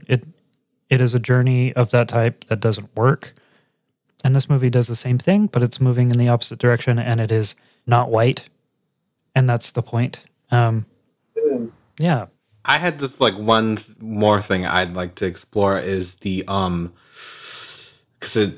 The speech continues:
Speaker 3: relates to everything we're already talking about, the relationship between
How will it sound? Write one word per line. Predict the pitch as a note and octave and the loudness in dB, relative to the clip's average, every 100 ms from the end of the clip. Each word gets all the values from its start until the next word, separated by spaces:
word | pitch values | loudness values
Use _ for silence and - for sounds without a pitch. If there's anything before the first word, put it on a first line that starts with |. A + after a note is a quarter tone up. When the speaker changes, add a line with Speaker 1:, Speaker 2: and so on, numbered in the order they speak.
| - | -14
Speaker 3:
relates | C3+ C#3+ D3 C#3 - | -2 2 4 2 2
to | |
everything | A#2+ A#2+ A#2+ | 0 2 2
we're | G#2 | 2
already | F#2+ | 0
talking | G2 F2+ F#2+ | -4 -8 -2
about, | F2+ F#2 | -2 0
the | G2+ | 0
relationship | F#2+ G2+ - B2 C3+ A#2 | 2 2 0 -4 -4 -4
between | A2+ - A#2+ A2 G#2+ | -6 -2 0 2 0